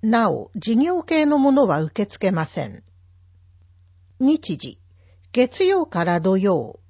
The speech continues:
午前八時半から午後零時十五分、午後一時から五時。なお、祝日、休日、一月一日から三日は休み。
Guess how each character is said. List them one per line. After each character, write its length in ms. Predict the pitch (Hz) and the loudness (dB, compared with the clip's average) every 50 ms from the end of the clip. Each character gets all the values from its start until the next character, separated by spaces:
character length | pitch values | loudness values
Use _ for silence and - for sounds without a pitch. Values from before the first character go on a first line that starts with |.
| _ | _
午 220 | 220 208 285 339 339 | -4 0 0 0 2
前 220 | - 277 208 214 170 | 2 0 0 0 -2
八 360 | 156 - 208 208 - - 302 | -4 -4 -6 -4 -4 -6 -4
時 100 | - 320 | -4 -4
半 280 | 294 - 320 269 240 220 | -2 -2 0 0 0 -2
か 160 | - 160 156 | -2 -2 -2
ら 160 | 160 151 151 | -2 -2 -2
午 160 | 165 254 311 | 0 0 2
後 160 | 311 233 190 | 2 2 2
零 220 | 185 240 262 240 170 | 4 4 2 2 2
時 180 | - 190 190 | 0 -4 -4
十 260 | 180 208 247 247 214 180 | -2 0 0 0 0 0
五 160 | 170 156 139 | -2 -6 -6
分、 340 | - - 120 143 165 - - - - _ - - - _ - | -6 -12 -14 -14 -14 -18 -20 -20 -20 _ -20 -20 -20 _ -4
午 200 | 233 294 359 359 | -2 0 0 2
後 160 | 320 247 202 | 2 2 2
一 240 | 196 160 - 311 285 | 0 -2 -4 -8 -6
時 140 | - 226 | -6 -8
か 160 | - - 156 151 | -6 -6 -6 -4
ら 120 | 156 156 | -4 -4
五 200 | 143 170 190 170 | -2 -2 -4 -4
時。 240 | - - - - - _ _ _ _ _ _ _ _ _ _ _ - - _ _ _ _ _ | -4 -8 -16 -18 -20 _ _ _ _ _ _ _ _ _ _ _ -20 -20 _ _ _ _ _
な 240 | 214 220 226 208 143 | 0 0 2 0 -2
お、 180 | - - - _ - | -4 -8 -14 _ -14
祝 300 | - - - - 277 247 | -14 -14 -6 -4 -4 -2
日、 400 | 220 254 - - - 214 - - _ | -2 -4 -6 -4 -4 -4 -4 -4 _
休 240 | - - 226 214 202 | -2 0 2 2 2
日、 460 | 156 - 165 147 - - - 113 - - _ _ _ _ | 2 0 -6 -8 -8 -12 -16 -16 -16 -18 _ _ _ _
一 280 | 226 208 202 - 302 | -6 -6 -4 -4 -2
月 280 | 277 285 294 294 - - | -2 -2 -2 -4 -8 -12
一 260 | - - 247 262 247 - | -4 -2 -2 -2 -2 -4
日 280 | 254 247 254 - - | -4 -6 -6 -10 -4
か 120 | - 185 165 | -4 -2 0
ら 120 | 156 147 | 0 -2
三 160 | 151 156 156 | -2 -4 -6
日 300 | - - _ - 214 202 | -8 -10 _ 0 0 2
は 140 | 185 185 175 | 2 2 0
休 340 | 156 143 139 - - - 151 | 0 -2 -6 -8 -8 -8 -8
み。 220 | 131 127 - - | -10 -10 -12 -18